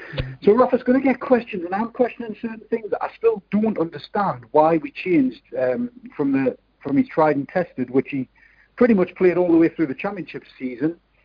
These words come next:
Speaker 2: getting us ready for this season where we're gonna be tight and compact to, to playing four four two, where we're, we're, we're incredibly open, Andrew. I mean,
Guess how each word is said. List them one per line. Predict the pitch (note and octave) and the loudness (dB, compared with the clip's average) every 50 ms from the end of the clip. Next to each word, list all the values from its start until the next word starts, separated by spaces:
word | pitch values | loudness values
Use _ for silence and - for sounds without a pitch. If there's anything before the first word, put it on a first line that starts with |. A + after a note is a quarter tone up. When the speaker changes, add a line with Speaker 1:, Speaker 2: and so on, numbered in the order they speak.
| _ - _ - | _ -20 _ 0
Speaker 2:
getting | - F3+ E3+ F3 | 0 0 0 0
us | D#3+ - - | -4 -6 -2
ready | D#3+ D#3+ D3+ D3+ | -2 -2 -2 -4
for | - C#3 | -8 -6
this | C3+ F3 F3 - - | -4 -4 -4 -6 -8
season | D3 C3+ C3 B2 B2+ B2+ | -8 -6 -6 -4 -4 -2
where | B2+ C3+ C3+ | 0 0 0
we're | C3+ C3+ | 0 -2
gonna | B2+ C#3 C3+ | -4 -4 -6
be | B2+ - | -8 -8
tight | - - D#3+ D3 B2+ | -6 -4 -4 -2 -2
and | B2+ - | -4 -6
compact | - E3+ E3+ E3+ - - C#3 B2 - _ _ | -6 -8 -8 -6 -4 -2 -2 -2 -2 _ _
to, | - C3+ A#2+ - _ _ _ _ _ _ _ _ _ _ _ _ | -10 -10 -10 -10 _ _ _ _ _ _ _ _ _ _ _ _
to | - C#3 | -12 0
playing | - F3 F3 E3+ E3 - | 2 4 4 4 2 2
four | - F3+ D#3+ - - | 4 4 4 4 0
four | D3 C#3 B2+ - - | -2 -4 -4 -6 -8
two, | - A#3 A#3+ | -8 -6 -2
where | G#3 F3 C#3+ C3+ | 0 0 0 0
we're, | B2 A#2+ C3 - - - | 0 -2 -2 -4 -6 -10
we're, | A#2 A#2+ A2+ - | -14 -14 -12 -8
we're | - B2 C3 B2 | -6 -4 -4 -4
incredibly | A2+ - - - - - B3+ B3+ G#3+ C#3 C3+ C#3 D#3 | -6 -10 -14 -14 -10 -10 -4 -4 -2 -2 0 0 0
open, | F3+ F#3 F#3+ - C3+ B2+ | 0 0 0 -2 -2 -2
Andrew. | B2 A#2 A2+ G#2 A2 A2+ G#2+ A2+ | -4 -4 -6 -6 -4 -2 0 0
I | A#2+ | 0
mean, | B2+ C3+ C3 B2+ B2 | 2 2 0 -2 -4